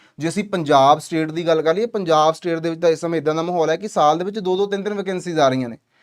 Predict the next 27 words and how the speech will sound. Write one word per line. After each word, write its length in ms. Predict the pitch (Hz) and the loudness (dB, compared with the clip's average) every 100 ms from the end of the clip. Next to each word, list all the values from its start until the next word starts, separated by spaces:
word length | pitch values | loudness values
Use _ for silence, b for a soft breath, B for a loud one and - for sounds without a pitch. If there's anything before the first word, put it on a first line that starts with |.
| b b b | b b b
ਤੇ 100 | 190 | -4
ਸੈਂਟਰ 460 | - 190 185 185 233 | 2 2 2 0 2
ਦੇ 120 | 247 | 4
ਵਿੱਚ 220 | 240 220 | 2 -2
ਵੀ 100 | 240 | 0
ਇਹ 140 | 240 202 | 2 2
ਆਪਣੇ 360 | 180 - 214 | 0 -2 -4
ਸਮੇਂ 240 | 208 196 190 | -2 -4 -4
ਦੇ 100 | 180 | -2
ਦੌਰਾਨ 220 | 180 180 | -2 -2
ਵੈਕੈਂਸੀਜ਼ 460 | 170 175 165 220 226 | -2 -6 -6 -6 -4
ਆਉਂਦੀਆਂ 400 | 165 151 151 151 | -2 -2 -2 -4
ਰਹਿੰਦੀਆਂ 200 | 139 175 | -4 -4
ਨੇ, 60 | |
ਯਾਨੀ 160 | 170 180 | -4 -4
ਕਿ 280 | 220 254 254 b b b b - | -4 -4 -6 b b b b -8
ਉਹ 180 | 185 233 | -4 -2
ਸਰਕਾਰੀ 500 | 226 202 170 160 175 | -2 -2 2 2 2
ਪੇਪਰ 240 | 165 170 | -4 -2
ਆ 40 | 175 | -2
ਜਿਹੜੇ 160 | 202 | 0
ਹਰ 300 | 190 - 220 | -4 4 4
ਸਾਲ 520 | 233 - - 151 151 147 | 4 -6 -2 2 4 2
ਹੁੰਦੇ 300 | 139 117 110 | -4 -6 -8
ਨੇ। 80 | |
ਤੁਸੀਂ 240 | 95 147 147 | -8 -10 -8
ਸੋਚੋ, 420 | 147 139 - | -8 -8 -8